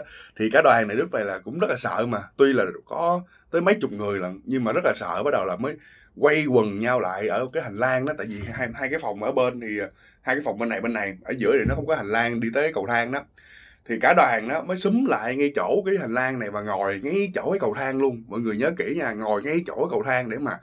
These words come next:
chờ cái ông chép đọc này, ổng đem cái đèn pin hay là đèn cầy hay là đèn dầu gì đó lên. Thì cả đoàn ngồi đợi ba mươi phút sau, vẫn không thấy ông này lên. Thì cả đoàn mới bắt đầu là nháo nhào rồi, bắt đầu là thấy không biết ông này ông bị gì trời.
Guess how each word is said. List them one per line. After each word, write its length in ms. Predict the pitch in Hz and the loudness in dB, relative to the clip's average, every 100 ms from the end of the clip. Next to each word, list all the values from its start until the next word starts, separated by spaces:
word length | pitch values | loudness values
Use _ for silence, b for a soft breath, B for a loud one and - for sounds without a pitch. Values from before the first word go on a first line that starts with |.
| B B B - | B B B 4
chờ 300 | 117 101 95 | 4 4 0
cái 80 | - | 0
ông 220 | 127 131 | 0 -2
chép 140 | 175 160 | -2 0
đọc 240 | 95 - | -2 -4
này, 120 | 107 | -6
ổng 280 | 90 127 175 | -6 -6 0
đem 420 | 147 139 139 139 135 | 2 2 0 -4 -6
cái 120 | 160 | -4
đèn 220 | 131 101 120 | -2 -2 2
pin 180 | 139 135 | 0 0
hay 120 | 135 | -2
là 160 | 101 | 0
đèn 220 | 95 92 90 | 0 -2 0
cầy 320 | 104 95 98 | 0 0 -4
hay 100 | 120 | -4
là 280 | 110 90 85 B B B | -2 -2 -6 B B B
đèn 200 | 107 101 | 2 4
dầu 260 | 98 98 101 | 2 2 0
gì 100 | 95 | 2
đó 100 | 127 | 4
lên. 340 | 135 127 113 - b b b b b b - - - _ _ _ _ _ - - - - | 6 4 -2 -16 b b b b b b -4 -4 -6 _ _ _ _ _ -20 -20 -12 -2
Thì 100 | 127 | 6
cả 120 | 165 | 8
đoàn 260 | 151 123 117 | 8 6 4
ngồi 180 | 113 | 2
đợi 160 | 95 120 | 2 0
ba 200 | 131 147 | 0 0
mươi 120 | 139 170 | -2 -6
phút 80 | 180 | -8
sau, 220 | 156 123 - _ - | -8 -8 -12 _ -10
vẫn 220 | 98 131 | -8 -6
không 200 | 160 135 | -6 -2
thấy 140 | 175 | -2
ông 160 | 190 131 | 0 -2
này 140 | 101 | -2
lên. 240 | 107 117 - b b b b | -2 -2 -6 b b b b
Thì 100 | 90 | -2
cả 100 | 98 | 2
đoàn 160 | 120 95 | 2 2
mới 80 | 139 | 2
bắt 100 | 127 | 2
đầu 100 | 95 | 2
là 80 | |
nháo 200 | 90 127 | -2 -2
nhào 320 | 170 113 92 85 | 0 0 -2 -4
rồi, 160 | 85 - | -6 -8
bắt 120 | 120 | -4
đầu 120 | 90 | -4
là 140 | 85 - | -6 -10
thấy 160 | 113 127 | -12 -12
không 200 | - 98 | -14 -8
biết 80 | 123 - | -6 -6
ông 200 | 101 95 | -10 -12
này 80 | |
ông 120 | 87 95 | -12 -12
bị 140 | 87 | -12
gì 220 | 92 85 | -12 -14
trời. 140 | - | -12